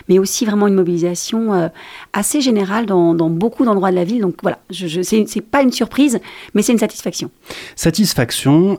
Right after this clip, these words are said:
Speaker 2: euh, bon, je, je vais quand même remettre
Speaker 1: Mm.
Speaker 2: dans, dans le contexte général de la population angevine, cent cinquante et une mille personnes, si on considère vraiment juste Angers et non l'agglomération. Euh, ça fait six virgule deux pour cent de participation. Si on se réfère à un scrutin national,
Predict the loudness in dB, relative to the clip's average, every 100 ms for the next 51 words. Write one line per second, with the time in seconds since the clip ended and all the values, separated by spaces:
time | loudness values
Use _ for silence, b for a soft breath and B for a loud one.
0 | 2 4 4 4 4 2 -2 B B -6
1 | -4 -4 B -20 -14 -12 -8 -8 -2 0
2 | 2 2 4 2 2 2 2 0 2 2
3 | 2 0 -2 0 -4 -2 0 2 2 2
4 | 2 0 -2 -4 -4 -6 -4 -2 0 2
5 | 2 2 2 0 0 -2 -6 -2 -2 0
6 | 2 2 2 -4 -2 0 2 0 -2 -8
7 | -8 -10 -4 -2 -2 -4 -8 -2 0 0
8 | -2 -4 -6 -8 -2 0 2 0 0 0
9 | 2 2 0 -2 -2 -2 -4 2 0 0
10 | B B B B 2 4 6 4 4 2
11 | 0 -2 -6 -10 -16 _ -20 -12 -4 2
12 | 2 2 -2 0 0 0 0 2 2 2
13 | -2 0 0 0 -2 -2 -2 -2 -6 -6
14 | -2 4 4 4 2 -2 -2 -4 -2 -2
15 | -2 -4 -6 -2 0 0 -2 -6 -2